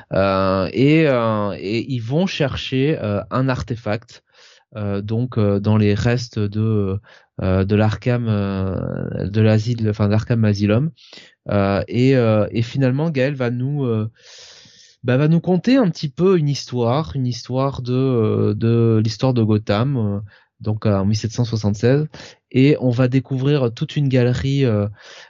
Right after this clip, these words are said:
toute une galerie de personnages. Alors, ça a l'air aussi d'être, euh, euh, alors je ne sais pas si c'est exactement la même époque, mais on a l'impression que c'est un petit peu l'époque des, des sorcières de Salem, hein.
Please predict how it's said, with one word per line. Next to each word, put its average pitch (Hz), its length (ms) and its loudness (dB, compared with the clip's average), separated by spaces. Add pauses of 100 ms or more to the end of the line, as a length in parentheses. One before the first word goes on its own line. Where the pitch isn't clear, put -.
(120)
toute - 200 -2
une 180 100 6
galerie 151 340 2
de - 40 -14
personnages. 151 720 -2
Alors, 127 220 -2
ça 127 160 -2
a 127 60 0
l'air 160 220 0
aussi 143 280 -8
d'être, 147 320 -4
euh, 117 160 -4 (640)
euh, 98 400 0
alors 117 160 -4
je 120 100 -4
ne 131 40 -2
sais 127 100 -4
pas 180 80 0
si 180 120 -6
c'est 143 80 -8
exactement 143 440 -2
la 135 100 0
même 131 220 -2
époque, 165 360 -2
mais 139 200 0
on 113 220 -2
a 117 60 2
l'impression 135 500 -2
que 160 80 -10
c'est 135 100 -2
un 123 80 0
petit 123 180 -8
peu - 140 -4
l'époque 139 400 2
des, 120 220 2
des 113 120 4
sorcières 123 460 -2
de 127 80 2
Salem, 110 460 0
hein. 120 160 -4